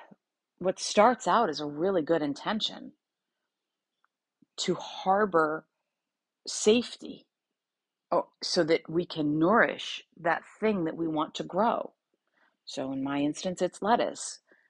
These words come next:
But what if what you want to grow is human beings? Or more importantly, you want to grow connections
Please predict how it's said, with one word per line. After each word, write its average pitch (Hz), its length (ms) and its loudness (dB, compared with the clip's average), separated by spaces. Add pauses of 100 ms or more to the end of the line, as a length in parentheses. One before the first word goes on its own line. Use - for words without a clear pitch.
(240)
But 151 200 2 (500)
what 175 360 2
if 196 240 0
what 180 180 0
you 185 80 -2
want 170 200 0
to 160 60 -2
grow 175 420 2
is - 340 -4 (240)
human 160 460 0
beings? - 680 -6 (720)
Or 160 560 4 (1160)
more 170 200 0
importantly, 160 540 -2
you 156 160 -4
want 156 200 0
to 147 60 -4
grow 151 520 2
connections - 920 -2